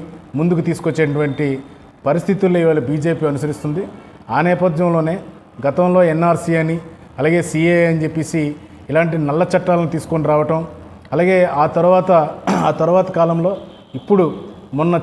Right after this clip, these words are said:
చీకటి కోణంలో అర్ధరాత్రి టైంలో ఉభయ సభలు, ఉభయ సభల్లో మెజారిటీ రాకపోయినా కూడా, మెజారిటీ లేకపోయినా కూడా అర్ధరాత్రి టైంలో వక్ఫ్ బోర్డు చట్టాన్ని అమల్లోకి తీసుకొని రావడం, ఆమోదించుకు-,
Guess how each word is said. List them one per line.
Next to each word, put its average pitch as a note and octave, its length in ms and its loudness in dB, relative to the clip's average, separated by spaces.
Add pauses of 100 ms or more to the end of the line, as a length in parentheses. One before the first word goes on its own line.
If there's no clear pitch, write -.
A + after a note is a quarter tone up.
చీకటి F#3+ 340 0
కోణంలో E3+ 460 0 (440)
అర్ధరాత్రి F#3+ 580 2
టైంలో E3 280 2 (240)
ఉభయ F3+ 200 4 (140)
సభలు, G3 300 4 (500)
ఉభయ F#3+ 220 2 (100)
సభల్లో F#3 400 2 (140)
మెజారిటీ F#3 440 2 (120)
రాకపోయినా E3 540 2 (100)
కూడా, A2+ 120 -6 (480)
మెజారిటీ F#3 440 2 (100)
లేకపోయినా E3+ 480 2 (100)
కూడా D#3+ 160 2 (520)
అర్ధరాత్రి F#3+ 560 2 (100)
టైంలో F3+ 340 4 (560)
వక్ఫ్ F3+ 320 -2
బోర్డు G#3 260 2
చట్టాన్ని F3+ 500 2 (480)
అమల్లోకి F3+ 480 2
తీసుకొని E3 360 -2
రావడం, D#3+ 240 0 (440)
ఆమోదించుకు-, F3+ 640 2